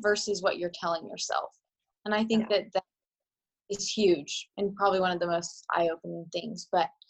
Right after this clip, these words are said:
Speaker 1: yeah, to answer your question, Robin's classes, I feel like really kind of got me in the groove of doing that. So that was really cool.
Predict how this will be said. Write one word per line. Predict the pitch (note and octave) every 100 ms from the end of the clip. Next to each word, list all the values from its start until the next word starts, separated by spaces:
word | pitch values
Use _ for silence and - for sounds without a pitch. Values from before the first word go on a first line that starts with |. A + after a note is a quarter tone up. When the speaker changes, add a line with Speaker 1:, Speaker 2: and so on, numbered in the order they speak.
| _ _ -
Speaker 1:
yeah, | A#3+ D#3+ -
to | A#3
answer | A3+ G#3+
your | F3+
question, | G3 G3 F3+ E3+ F3 -
Robin's | F3+ F#3+ F#3+ F#3 F3
classes, | - F#3 F3+ - G3 F#3
I |
feel | - F3+
like | F3 F3
really | E3+ E3+ E3+
kind | E3+
of | D#3 - - _ _ _ -
got | F3+ F3
me | F3
in | E3+
the | E3+
groove | E3 C#3+ F3
of | -
doing | - B2+ D#2
that. | D#2 -
So | - F3+ F3 - _
that | F#3+ F3+
was | F3
really | F3 D#3+ E3+
cool. | - -